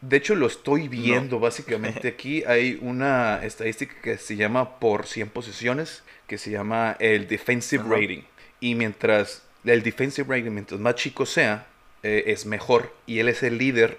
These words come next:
Speaker 1: ahorita en la liga, y lo tiene con noventa y seis. ¿Y qué significa ese número? Significa que por cada cien posesiones, el equipo contrario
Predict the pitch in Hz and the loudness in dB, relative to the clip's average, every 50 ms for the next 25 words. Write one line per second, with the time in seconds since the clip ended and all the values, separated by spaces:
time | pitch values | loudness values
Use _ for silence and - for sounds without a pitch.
0 | - - 107 107 107 104 - 113 107 104 101 104 104 107 123 127 95 101 - - | -6 -6 -4 -4 -4 -4 -2 -2 -2 0 0 -2 -2 0 -2 -2 -4 -6 -14 -18
1 | _ - _ _ _ - 113 113 104 - - 110 107 113 113 107 - 110 104 104 | _ -20 _ _ _ -6 -2 -2 -2 0 0 -2 -2 -2 -2 -2 -2 -2 -2 -2
2 | 101 95 101 104 98 101 101 98 - - - 98 101 - - 117 113 107 - - | -2 -4 -4 -4 -4 -4 -4 -6 -6 -8 -8 -8 -8 -4 -2 -2 -2 -2 -4 -10
3 | - - - _ - - - - 120 - 131 117 110 101 - 117 104 - 110 107 | -14 -14 -18 _ -20 -14 -6 -6 -4 -2 -2 -2 -2 -4 -4 -6 -2 0 0 0
4 | 104 - 117 110 107 101 98 82 - - - _ _ - _ - - 107 104 104 | 2 0 -2 -2 -2 -4 -4 -6 -10 -14 -20 _ _ -20 _ -16 -10 -8 -8 -8
5 | 98 113 110 - - 127 120 - - 107 104 - - - 110 107 - - 123 123 | -8 -8 -10 -6 -4 -4 -4 -4 -4 -4 -4 -4 -4 -6 -6 -6 -2 4 6 6
6 | 127 139 135 - - 131 127 120 120 - 143 - 113 101 - - 127 156 147 113 | 6 6 2 -2 -4 -4 -4 -4 -2 -4 -6 -6 -6 -10 -4 -2 -2 -2 -2 -2
7 | 98 95 - - - - _ _ _ _ - 117 104 104 101 - - - 117 - | -4 -6 -8 -12 -14 -16 _ _ _ _ -4 -2 -2 -2 -4 -4 -6 -10 -10 -10
8 | - - 131 - - 104 98 95 - - 120 139 143 131 117 123 104 107 | -8 -10 -8 -6 -6 -8 -8 -4 0 4 6 6 6 6 4 0 0 -4